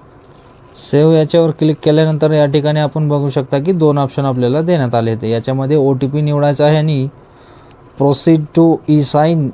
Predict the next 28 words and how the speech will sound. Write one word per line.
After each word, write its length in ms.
याच्यावर 460
आपल्याला 340
क्लिक 260
करायचं 340
आहे. 180
त्याच्यानंतर 600
पुढे 280
आल्यावर 380
आपल्याला 600
त्या 140
शेतकऱ्याचा 760
आधार 240
क्रमांक 380
या 140
ठिकाणी 380
टाकायचा 440
आहे. 260
त्याच्यानंतर 560
get 340
ओटीपी 440
याच्यावर 320
आपल्याला 340
क्लिक 320
करायचं 320
आहे. 160
आधारला 500
जो 400
मोबाईल 400